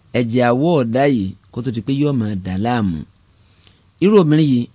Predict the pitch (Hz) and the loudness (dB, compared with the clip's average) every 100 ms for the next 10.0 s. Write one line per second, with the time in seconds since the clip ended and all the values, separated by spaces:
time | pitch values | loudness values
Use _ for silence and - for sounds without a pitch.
0 | _ _ _ 156 160 151 170 135 123 135 | _ _ _ -8 -4 -2 0 0 0 -2
1 | 147 - - 151 151 143 101 _ _ _ | -2 -4 -2 0 2 0 -2 _ _ _
2 | _ - 175 143 110 143 147 160 127 113 | _ -4 0 2 2 -2 0 0 -2 -2
3 | - - 147 123 117 127 120 - _ _ | -6 -4 -2 -2 -2 -2 -2 -4 _ _
4 | _ _ - 131 147 156 139 110 113 127 | _ _ -8 -2 0 2 0 0 0 0
5 | 135 147 131 120 _ _ _ _ _ - | 0 0 0 -2 _ _ _ _ _ -4
6 | 151 156 139 147 165 165 143 92 - _ | 0 2 2 2 2 2 0 -2 -8 _
7 | _ - 120 156 156 156 135 120 117 _ | _ -6 0 2 2 0 -2 -4 -6 _
8 | _ _ 113 151 156 156 135 123 120 - | _ _ -2 0 2 0 0 0 -2 -6
9 | _ _ - 107 156 147 135 135 120 | _ _ -8 -6 -2 0 0 2 0